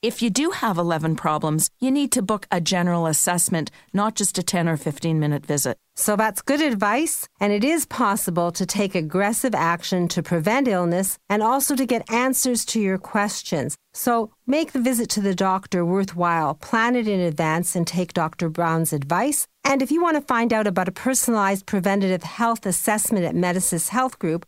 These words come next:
Speaker 2: all you have to do is call four one six, three six four, zero two four six. That's four one six, three six four,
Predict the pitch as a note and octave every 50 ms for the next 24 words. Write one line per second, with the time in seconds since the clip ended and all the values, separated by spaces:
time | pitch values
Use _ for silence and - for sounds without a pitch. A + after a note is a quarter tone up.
0 | _ _ - C4+ D4+ E4 D#4 C#4 B3 - - G#3+ F#3+ G3+ F#3+ F#3 F#3 F#3 - -
1 | - - D3+ D3+ D3 - - G#3 G#3+ G#3+ G#3+ G3+ F#3+ E3 D#3+ E3 - - - D#4
2 | E4+ - - - - - _ _ - A3+ B3+ B3 A#3+ - - - E3 - - -
3 | - - - B3+ C#4+ C#4 B3 A3+ A#3 C4 - _ F#3 F3 F3+ F#3+ F#3+ G3 F#3+ F#3+
4 | F#3+ - - F#3+ F3 F3 F3 E3+ - - E3+ E3+ E3 E3 E3 - - - E3+ B2+
5 | - - - - _ _ _ - A3+ A3 - - - - C4 C#4 D4+ D4+ C4+ A#3+
6 | A3 G3+ F#3+ F#3 - - - G3+ G3 G3 - - - - _ _ - B3 C4+ D4
7 | D4+ D4 - - - F#3+ F3 - - - - - - F3+ F3 E3+ E3 E3 F3 F3